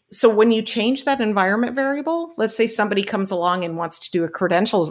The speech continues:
rotation or something like that, you change a value, an environment variable. What, what is the cycle for picking up that environment variable from within the code?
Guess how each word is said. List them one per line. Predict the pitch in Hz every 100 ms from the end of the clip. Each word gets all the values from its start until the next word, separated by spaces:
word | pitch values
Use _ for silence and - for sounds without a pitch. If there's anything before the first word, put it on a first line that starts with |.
| - -
rotation | 185 170 190 160 - -
or | -
something | - 165 - 156
like | 147 139 -
that, | 135 - - - _ _ _ _ _ _
you | 208 208
change | - 247 269 269
a |
value, | 202 185 185 185 190
an | 196
environment | 190 185 180 226 202 -
variable. | 160 160 160 160 160 185 _ _ _ _ _
What, | 196 202 240 269 240
what | 240
is | 330 320 -
the | 247
cycle | - - 208 302 190 170
for | - 196
picking | - 262 269 214 -
up | 247 -
that | 185 160
environment | 170 170 160 160 156 160
variable | 165 156 151 139 143 151
from | - - 220 233
within | 214 202 202 202
the | 180
code? | 180 214 175 - - 156